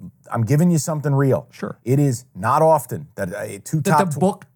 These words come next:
Speaker 2: that why it's noteworthy to me is if the book takes a position that a spread is north of seventeen between two top
Speaker 1: Right.
Speaker 2: twenty-five teams,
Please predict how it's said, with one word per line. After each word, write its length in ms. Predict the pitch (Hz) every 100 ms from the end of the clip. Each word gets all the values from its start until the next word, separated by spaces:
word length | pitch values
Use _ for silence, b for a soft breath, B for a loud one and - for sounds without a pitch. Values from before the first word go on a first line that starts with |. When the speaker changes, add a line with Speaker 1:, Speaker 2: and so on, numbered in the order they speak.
| _ _ -
Speaker 2:
that 240 | 202 190
why 200 | 170 190
it's 160 | 220 -
noteworthy 340 | 175 180 165
to 60 | 139
me 120 | 143
is 100 | 131 -
if 120 | 156
the 80 | 147
book 380 | 110 175 - -
takes 320 | - 180 -
a 40 | 170
position 520 | 156 123 123 - 101
that 100 | 107
a 40 |
spread 280 | 110 - 143
is 140 | 123 127
north 260 | 135 151
of 80 | 151
seventeen 560 | - 139 135 123 123 117
between 320 | 110 131 113
two 160 | -
top 300 | 139 147 143
Speaker 1:
Right. 100 | 139
Speaker 2:
twenty-five 400 | 139 143 143 135
teams, 240 | 127 120